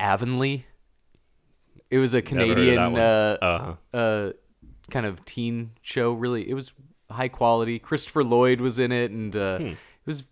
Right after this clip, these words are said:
Speaker 1: really good. We, one of my teachers was big into it, and he was in that, and never seen him in something cool like Fast Company. Him and Smith, when he has that great line after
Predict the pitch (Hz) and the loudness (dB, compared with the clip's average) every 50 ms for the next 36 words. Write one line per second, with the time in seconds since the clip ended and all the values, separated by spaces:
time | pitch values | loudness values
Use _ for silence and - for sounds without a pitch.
0 | _ _ 151 156 151 135 113 110 110 110 117 123 123 104 - - _ 127 131 135 | _ _ 0 2 2 4 4 2 0 2 2 0 0 -2 -6 -12 _ -12 -10 -8
1 | 135 113 90 - - - 92 - - 87 82 80 82 90 90 90 87 87 104 104 | -8 -8 -10 -10 -12 -14 -12 -10 -10 -12 -12 -12 -14 -14 -14 -14 -10 -6 -6 -4
2 | 95 98 98 92 98 95 85 87 95 - - 127 123 123 120 110 107 95 85 90 | -4 -4 -4 -4 -2 -4 -4 -4 -8 -6 -2 0 2 2 2 2 0 -4 -4 -6
3 | 104 101 98 95 87 90 85 85 82 82 - - 87 85 82 - _ _ _ - | -6 -6 -6 -6 -8 -8 -8 -8 -8 -10 -10 -12 -14 -16 -16 -16 _ _ _ -20
4 | - _ _ _ _ - 95 98 101 110 92 90 - - - 113 95 92 87 90 | -20 _ _ _ _ -8 -4 -2 -2 -2 -2 -4 -6 -4 -4 -2 -2 -4 -6 -8
5 | 87 - 107 98 90 - 85 - - - 113 104 92 78 78 90 92 80 78 78 | -6 -6 -6 -6 -6 -8 -12 -12 -8 -4 -4 -2 -2 -2 -4 -6 -6 -8 -8 -10
6 | - _ _ _ _ _ - 117 87 76 - - - - - 101 92 90 - - | -12 _ _ _ _ _ -6 -6 -6 -6 -8 -12 -12 -10 -8 -8 -8 -8 -12 -16
7 | 78 - - _ _ _ _ _ - 131 143 151 127 107 - - - 117 113 98 | -18 -20 -20 _ _ _ _ _ -4 -2 0 0 0 -2 -4 -6 -6 -4 -4 -4
8 | 80 - - - _ _ _ _ _ _ _ _ _ _ _ _ _ _ _ _ | -6 -6 -10 -18 _ _ _ _ _ _ _ _ _ _ _ _ _ _ _ _
9 | _ _ _ _ _ _ _ _ _ _ - 104 101 104 135 135 131 127 110 127 | _ _ _ _ _ _ _ _ _ _ -8 -6 -2 2 4 4 4 4 4 2
10 | 117 98 101 104 113 117 117 101 101 107 107 107 104 104 98 90 98 98 - 113 | 2 2 0 0 0 2 2 2 2 2 2 2 0 0 0 0 -2 -2 -2 -4
11 | 104 95 90 - | -4 -4 -4 -6